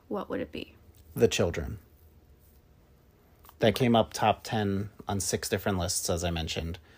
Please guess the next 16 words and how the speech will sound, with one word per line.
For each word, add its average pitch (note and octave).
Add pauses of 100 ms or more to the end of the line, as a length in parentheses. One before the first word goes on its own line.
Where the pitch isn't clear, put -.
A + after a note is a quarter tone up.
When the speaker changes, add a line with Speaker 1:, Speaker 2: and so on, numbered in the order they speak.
(280)
Speaker 2:
and G2+
there's F#2
definitely F2+
a A#2
reason F#2
why. D2+
It D2+
was D2
definitely -
good. - (180)
Speaker 1:
Okay. G#3+ (680)
Um, G#3+
I A3+
think, A3+
you G#3
know, F#3+